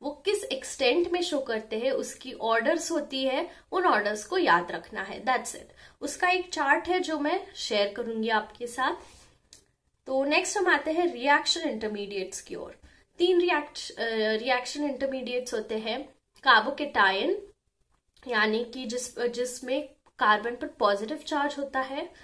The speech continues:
carb anion, जिसमें कार्बन पर नेगेटिव चार्ज होता है, and radicals, जिसमें कार्बन पर एक फ्री इलेक्ट्रॉन प्रेजेंट होता है।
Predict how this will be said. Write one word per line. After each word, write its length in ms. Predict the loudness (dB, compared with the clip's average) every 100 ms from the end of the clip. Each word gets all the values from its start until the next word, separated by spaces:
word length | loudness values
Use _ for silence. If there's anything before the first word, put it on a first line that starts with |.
| -20 -20 _ 4
carb 260 | 4 4 -2
anion, 560 | -6 -2 -2 -2 -2 -4 -6 -12
जिसमें 340 | -12 -10 -8
कार्बन 420 | 2 4 4 -2 -2
पर 160 | -2
नेगेटिव 400 | -2 -4 -4 -6
चार्ज 400 | -2 2 2 2
होता 240 | -2 0 -2
है, 300 | -2 -4 -6 -20 _
and 180 | -6 -6
radicals, 800 | 0 2 2 0 -2 0 0 0
जिसमें 320 | -4 -4 -4 4
कार्बन 440 | 4 4 0 -4
पर 160 | -2 -2
एक 160 | -6
फ्री 160 | -8 -6
इलेक्ट्रॉन 580 | -2 -2 -2 -2 -2 -2
प्रेजेंट 520 | -4 -4 -4 -8 -8
होता 220 | -14 -16
है। 260 | -18 -20